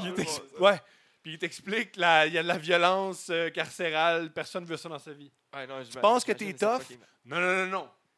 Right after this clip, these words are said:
Speaker 1: Il y a du monde dans
Speaker 2: T'es pas
Speaker 1: ces,
Speaker 2: jail
Speaker 1: dans ces
Speaker 2: tough,
Speaker 1: cages-là
Speaker 2: là.
Speaker 1: qui sont fous.
Speaker 2: Ah, genre, tu peux être street tough, mais t'es pas jail tough.
Speaker 1: Voilà.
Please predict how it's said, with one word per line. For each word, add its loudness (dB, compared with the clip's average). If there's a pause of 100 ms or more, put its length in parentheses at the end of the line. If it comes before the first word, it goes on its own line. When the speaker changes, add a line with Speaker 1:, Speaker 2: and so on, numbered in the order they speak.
Speaker 1:
Il -20
y -10
a -10
du -20
monde 2
dans -2
Speaker 2:
T'es -8
pas -2
Speaker 1:
ces, 0
Speaker 2:
jail 0
Speaker 1:
dans 0
ces -6
Speaker 2:
tough, -2
Speaker 1:
cages-là 0
Speaker 2:
là. -2
Speaker 1:
qui -14
sont -10
fous. -18 (800)
Speaker 2:
Ah, -20
genre, -20
tu -20
peux -8
être -10
street -12
tough, -6
mais -10
t'es -14
pas -12
jail -6 (100)
tough. -8
Speaker 1:
Voilà. 2